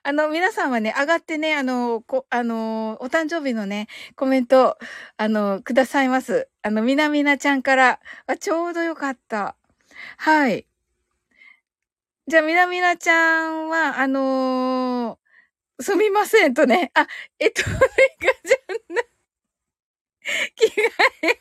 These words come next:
ます。はい。うん。皆さん、はい。逆に恥ずかしいって言ってますね。そうですよ。もう皆さんね、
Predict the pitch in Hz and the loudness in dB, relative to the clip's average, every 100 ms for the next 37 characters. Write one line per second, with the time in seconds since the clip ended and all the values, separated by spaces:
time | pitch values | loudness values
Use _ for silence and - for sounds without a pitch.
0 | - 427 _ - 415 _ _ _ _ _ | -6 -8 _ -10 -10 _ _ _ _ _
1 | _ _ _ _ _ _ - - - - | _ _ _ _ _ _ -10 -8 -6 -6
2 | - - 403 330 - - _ _ _ _ | -6 -2 2 2 0 -10 _ _ _ _
3 | _ - 330 - - - - 294 285 240 | _ -18 -14 -12 -12 -14 -6 0 0 -2
4 | - - _ - - 269 320 415 415 339 | -6 -14 _ -20 -6 2 4 4 2 2
5 | 262 220 - _ - 226 _ - 285 185 | 0 -2 -8 _ -20 -20 _ -2 0 0
6 | - 190 233 381 - 523 453 302 359 453 | -4 -2 4 4 4 2 2 4 2 0
7 | 453 440 - 427 - 349 - - 494 - | 0 0 4 2 0 -6 -6 0 0 0
8 | 370 - 480 - 523 _ - 466 - 381 | -6 -4 -6 -4 -6 _ -10 -10 -8 -10
9 | - _ _ _ _ - - - - - | -10 _ _ _ _ -12 -8 -8 -8 2
10 | 440 466 440 381 311 254 247 269 262 320 | 4 6 4 2 0 2 2 2 2 2
11 | 453 392 320 220 226 190 | 0 -2 -4 -2 -2 -4